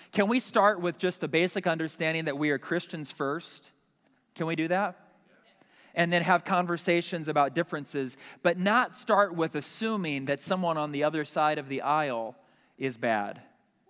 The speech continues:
Wouldn't that be amazing? I think we can do it as a church. I think we can lead the way in those conversations.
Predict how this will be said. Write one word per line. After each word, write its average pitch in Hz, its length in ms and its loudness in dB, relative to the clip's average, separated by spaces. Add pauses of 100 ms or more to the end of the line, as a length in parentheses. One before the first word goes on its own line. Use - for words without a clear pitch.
(640)
Wouldn't 190 200 -2
that 175 120 0
be 165 120 -2
amazing? 127 500 -4 (1040)
I 190 100 6
think 240 240 -2
we 175 120 2
can 165 180 -4
do 180 180 4
it 165 80 4
as 143 160 -2
a 143 60 -6
church. - 520 -6 (540)
I 160 120 0
think 175 180 -4
we 160 100 0
can 147 180 -4
lead 156 200 2
the 151 80 -2
way 135 420 0 (360)
in 185 200 0
those 127 300 0
conversations. 123 880 -6